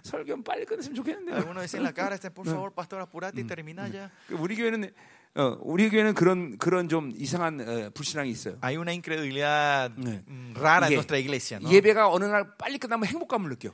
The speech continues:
Speaker 2: Eh, sienten, cuando
Speaker 1: 응?
Speaker 2: termina el culto
Speaker 1: 응.
Speaker 2: corto, es corto, la gente
Speaker 1: 응.
Speaker 2: encuentra una alegría
Speaker 1: 이제
Speaker 2: rara en eso, ¿no?
Speaker 1: 우리 교회는 좀, 그래서 좀 부-, 예배를 좀 분리시켜야 돼.
Speaker 2: Creo que tenemos que dividir la, el culto en la
Speaker 1: 짧은
Speaker 2: iglesia, ¿no?
Speaker 1: 예배를 원하는 사람.
Speaker 2: A la gente que quiere un culto corto.
Speaker 1: 응, 응.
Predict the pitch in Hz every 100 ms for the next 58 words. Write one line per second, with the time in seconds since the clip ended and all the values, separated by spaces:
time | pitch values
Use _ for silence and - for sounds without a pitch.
0 | - - - 160 185 208 202 214 202 -
1 | 170 165 160 165 226 226 226 214 202 -
2 | 190 247 254 170 160 - 196 233 - 170
3 | 147 190 185 170 180 185 185 180 165 135
4 | 147 170 120 139 151 117 107 113 120 104
5 | 117 117 - - 127 123 123 - - -
6 | 117 117 104 - 117 117 - 156 - 131
7 | 143 143 135 120 131 135 - 113 87 90
8 | _ - 135 147 143 139 160 160 147 131
9 | 160 151 131 123 117 110 135 127 127 214
10 | 208 214 196 170 165 143 120 113 101 101
11 | - - 110 110 139 147 127 131 123 143
12 | 135 139 135 180 165 175 202 196 - 107
13 | 85 _ _ _ - - 92